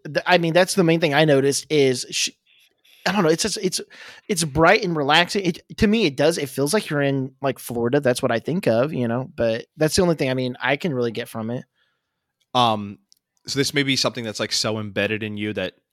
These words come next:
Speaker 2: when I say it, you're gonna be like, "Oh, yeah." This is, this scene, there's a little bit more backstory that I'm gonna get to, but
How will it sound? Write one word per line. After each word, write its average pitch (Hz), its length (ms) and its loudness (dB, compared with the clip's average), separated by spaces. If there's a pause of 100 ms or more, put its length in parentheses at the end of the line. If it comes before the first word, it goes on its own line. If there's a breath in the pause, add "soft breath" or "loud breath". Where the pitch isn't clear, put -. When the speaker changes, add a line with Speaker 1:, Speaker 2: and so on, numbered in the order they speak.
Speaker 2:
when 107 140 -8
I 92 180 -10
say 107 320 -2
it, - 40 -2
you're 104 80 -6
gonna 104 120 -10
be 98 80 -8
like, 92 200 -10
"Oh, 107 120 -8
yeah." 95 320 -6 (1300 soft breath)
This 139 320 2
is, 139 540 -4
this 131 260 -2
scene, 110 640 -4 (380)
there's 127 140 -6
a - 20 -6
little 156 120 -2
bit 135 120 -2
more 117 120 -4
backstory 104 440 -2
that 98 100 -10
I'm 95 60 -10
gonna 90 140 -12
get 95 200 -8
to, 98 140 -16
but 90 220 -12